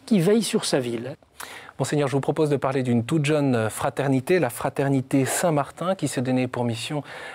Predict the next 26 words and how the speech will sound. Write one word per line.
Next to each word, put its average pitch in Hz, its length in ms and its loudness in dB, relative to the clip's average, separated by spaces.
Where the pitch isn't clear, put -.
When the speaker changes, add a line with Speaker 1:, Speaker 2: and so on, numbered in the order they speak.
Speaker 2:
euh, 110 180 -2
d'aller 123 300 0
vers 120 200 -2
les 107 140 2
plus - 180 -6
pauvres. 151 480 2
La 113 80 -2
fraternité 123 720 -2
a 120 100 0
vu 131 120 2
le 135 40 2
jour 139 240 2
il 123 60 0
y - 20 0
a 113 60 0
un - 20 0
peu 123 120 -6
moins 123 180 -2
de, 107 240 -6
de 107 120 -8
deux 110 260 -2
ans. 139 80 0
Elle 131 40 -2
rassemble 117 380 -4
aujourd'hui 113 340 -2
quarante 131 460 -4